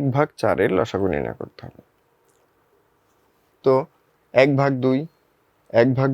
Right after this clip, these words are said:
দুইয়ের গুণিতক আমরা কতটি নিয়েছি? এক, দুই, তিন, চার, পাঁচ, ছয়, সাত, আট, নয়, দশটি। তোমরা পনেরোটিও নিতে পারো, কোনো সমস্যা নেই, আমি দশটি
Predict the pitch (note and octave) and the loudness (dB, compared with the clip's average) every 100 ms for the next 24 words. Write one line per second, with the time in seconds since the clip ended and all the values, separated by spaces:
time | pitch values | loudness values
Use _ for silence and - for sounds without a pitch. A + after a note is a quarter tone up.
0 | C3 C#3 D3 D3 D#3+ - _ _ _ _ | 0 2 4 2 0 -8 _ _ _ _
1 | _ C3 C#3 C#3 C#3 C#3 C3+ C3+ B2+ C3 | _ 0 2 2 2 2 0 -2 -2 -2
2 | C3+ A#2+ G#2+ - - _ _ - A#2 A#2 | 0 0 -2 -8 -14 _ _ -4 -2 -2
3 | A#2 B2 A#2+ A#2 - B2 A#2+ A#2 - A2+ | -2 0 0 -2 -2 -2 -2 -4 -4 -4
4 | A2+ - G#2+ G#2+ - - A2 G2+ F#2 - | -4 -6 -4 -4 -8 -8 -4 -2 -4 -8
5 | G#2 - - F#2+ - - G#2+ E2+ F2 G2 | -10 -10 -12 -12 -10 -10 -10 -8 -4 -4
6 | - - - - _ _ _ _ - - | -6 -16 -20 -20 _ _ _ _ -8 -4
7 | D3+ - _ _ _ _ D3+ C3+ A#2 A2+ | -2 -2 _ _ _ _ -2 2 2 2
8 | C3 D3+ C3+ C3 A#2+ A#2+ G3+ - A3 D3 | 0 0 0 0 0 0 -4 -6 -4 -4
9 | G#2+ - A#1+ - _ _ _ _ _ D3 | -4 -6 -12 -14 _ _ _ _ _ 0
10 | E3+ C#3 G#2+ - | 2 2 0 -4